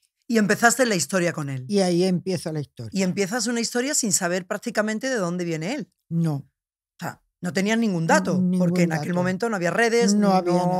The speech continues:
Speaker 2: nada.
Speaker 1: mm, ¿sabías?
Speaker 2: Ahí está lo primero, que como no había redes, no se sabía todo lo que yo tenía que saber y no lo sabía.
Speaker 1: Claro, claro. Y, y empiezas tu relación
Speaker 2: Y
Speaker 1: porque te
Speaker 2: empiezo.
Speaker 1: enamoras de él.
Speaker 2: Exacto.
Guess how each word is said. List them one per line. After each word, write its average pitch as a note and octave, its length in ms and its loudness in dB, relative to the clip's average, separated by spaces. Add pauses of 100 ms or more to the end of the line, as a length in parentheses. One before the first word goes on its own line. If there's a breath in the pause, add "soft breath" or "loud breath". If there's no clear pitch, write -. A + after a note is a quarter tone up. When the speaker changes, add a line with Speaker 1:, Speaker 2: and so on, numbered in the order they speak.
(140)
Speaker 2:
nada. C#3+ 80 -18 (240 loud breath)
Speaker 1:
mm, F3+ 380 -6
¿sabías? G#3+ 600 2 (400)
Speaker 2:
Ahí A3 300 4
está C#4 320 4
lo A#3+ 200 2
primero, F#3 560 -2 (140)
que F3 260 -2 (120)
como F3 280 0
no G#3 120 2
había C4+ 300 2
redes, C4 480 -6 (760)
no A3 180 4
se A3 200 0
sabía A3 500 0
todo A3 340 0
lo G#3 160 2
que G3+ 140 -2
yo F#3+ 180 -2
tenía G3 380 -2
que E3+ 160 -8
saber - 420 -8 (180)
y F#3+ 100 -4
no G3+ 160 0
lo F#3+ 120 -6
sabía. - 440 -12 (260)
Speaker 1:
Claro, - 280 -16 (400)
claro. A#2 360 -10
Y, F3+ 260 -6
y A3 140 2
empiezas F3+ 480 -4
tu F#3+ 100 -8
relación E3+ 360 -2
Speaker 2:
Y - 20 2
Speaker 1:
porque F#3+ 200 0
te F3 100 -8
Speaker 2:
empiezo. D3 100 -4
Speaker 1:
enamoras C#3+ 300 -6
de B2+ 60 -10
él. A2+ 120 -16 (200)
Speaker 2:
Exacto. - 460 -10